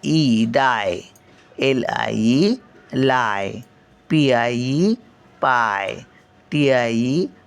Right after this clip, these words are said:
टाय. एस आय जी एच.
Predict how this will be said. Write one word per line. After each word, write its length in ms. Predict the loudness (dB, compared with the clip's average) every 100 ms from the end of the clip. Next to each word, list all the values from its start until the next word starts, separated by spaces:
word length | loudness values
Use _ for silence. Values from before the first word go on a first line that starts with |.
| _ _
टाय. 580 | -2 0 0 0 -2 -4 -6 -14 -20 _ _ _ 0
एस 300 | 0 -2 -6
आय 320 | -2 0 0
जी 520 | 0 2 4 4 2 0
एच. 260 | -4 -10